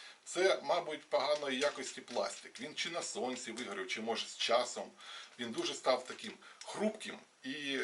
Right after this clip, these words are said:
навіть при невеликому навантаженні, от ви бачите оці от алюмінієві дуги, які тримають або багаж, або сумку, то вони ламаються. І ці проблеми у нас з двома тачками.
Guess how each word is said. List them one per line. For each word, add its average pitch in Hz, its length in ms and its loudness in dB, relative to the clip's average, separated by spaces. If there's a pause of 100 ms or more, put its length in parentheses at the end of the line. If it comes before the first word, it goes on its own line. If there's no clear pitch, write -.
(120)
навіть 135 360 2
при 127 320 0
невеликому 120 540 -4
навантаженні, 120 720 0
от - 180 -6
ви - 140 -16
бачите 139 340 0
оці 90 220 -8
от 90 200 -4 (1800)
алюмінієві 120 560 0
дуги, 127 260 -4
які 127 240 -2
тримають 113 540 4
або 104 240 2
багаж, 147 600 6
або 110 400 0
сумку, 135 640 -4 (580)
то 120 140 -2
вони 120 400 -2 (120)
ламаються. 110 560 2 (1400)
І 123 220 -4
ці 120 360 -4
проблеми 127 420 2
у 113 100 2
нас 117 280 2
з - 40 -10
двома 113 320 0
тачками. 104 520 -2